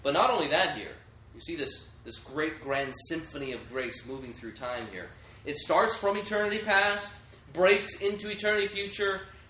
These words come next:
and then is secured for eternity future. Verse ten, God says that God's plan in Christ was a plan for the fullness of time.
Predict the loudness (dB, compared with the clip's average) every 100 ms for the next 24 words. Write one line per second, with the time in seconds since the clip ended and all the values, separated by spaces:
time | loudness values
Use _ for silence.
0 | -2 2 4 4 4 0 0 0 0 -6
1 | -8 -2 2 4 2 0 -2 -4 0 2
2 | 0 -2 -16 -20 -20 -20 -20 -16 -12 -4
3 | -2 0 -4 -6 -14 -6 -2 0 -2 -6
4 | -8 -12 -20 -20 -20 -6 -4 -2 -2 -2
5 | 2 2 2 2 0 0 -2 2 2 0
6 | -2 0 0 -2 -2 0 0 -2 -10 -8
7 | -6 -6 -6 -8 -8 -2 0 0 -2 -4
8 | -6 0 0 0 -2 -8